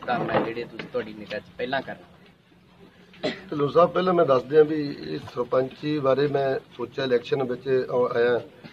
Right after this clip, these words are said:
Speaker 2: ਇਹ ਮੈਂ ਕੋਈ ਨਿੱਜੀ ਸ਼ੌਂਕ ਜਾਂ ਕੋਈ ਗੱਡੀ 'ਤੇ ਲਿਖਾਉਣ ਵਾਸਤੇ ਜਾਂ ਲੋਕਾਂ ਦੇ ਦਿਖਾਵੇ ਵਾਸਤੇ ਨਹੀਂ ਆਇਆ। ਮੈਂ ਨਗਰ ਦੇ ਕਹਿਣ 'ਤੇ, ਤੇ ਮੇਰੇ ਮਨ 'ਚ ਜਿਹੜੀ ਤੜਫਣਾ ਸੀ, ਉਸ ਕਰਕੇ ਆਇਆ।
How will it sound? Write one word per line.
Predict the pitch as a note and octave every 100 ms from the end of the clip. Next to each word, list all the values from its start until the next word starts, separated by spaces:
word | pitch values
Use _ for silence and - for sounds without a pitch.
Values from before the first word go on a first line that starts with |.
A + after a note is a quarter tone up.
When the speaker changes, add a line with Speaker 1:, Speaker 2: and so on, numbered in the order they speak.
| - -
Speaker 2:
ਇਹ | - G3
ਮੈਂ | F#3 F3+
ਕੋਈ | F3 F#3+
ਨਿੱਜੀ | D#3+ D#3+ D3 E3+
ਸ਼ੌਂਕ | - D3 D#3
ਜਾਂ | D#3 D#3+
ਕੋਈ | D#3+
ਗੱਡੀ | C#3+ C#3
'ਤੇ | D3 D#3
ਲਿਖਾਉਣ | C#3+ C#3+ C#3+
ਵਾਸਤੇ | C#3 C#3 C#3 D3+
ਜਾਂ | C#3 C#3
ਲੋਕਾਂ | C3+ C3+ C3+
ਦੇ |
ਦਿਖਾਵੇ | B2+ A2+ A#2+ A#2+
ਵਾਸਤੇ | A2 G#2+ -
ਨਹੀਂ | G#2
ਆਇਆ। | F#2+ F2 - - - _ - -
ਮੈਂ | C3 E3
ਨਗਰ | E3 D3+ G3 D#3+
ਦੇ | E3
ਕਹਿਣ | D#3+ E3 G3
'ਤੇ, | F#3+ D#3+ C3+ -
ਤੇ | D3
ਮੇਰੇ | D3 E3
ਮਨ | D#3 D3
'ਚ | D#3
ਜਿਹੜੀ | E3 D#3
ਤੜਫਣਾ | D3 - D3
ਸੀ, | B2+ C3+ C3 - - - -
ਉਸ | D#3+ E3
ਕਰਕੇ | E3 D3+ E3
ਆਇਆ। | C#3+ A#2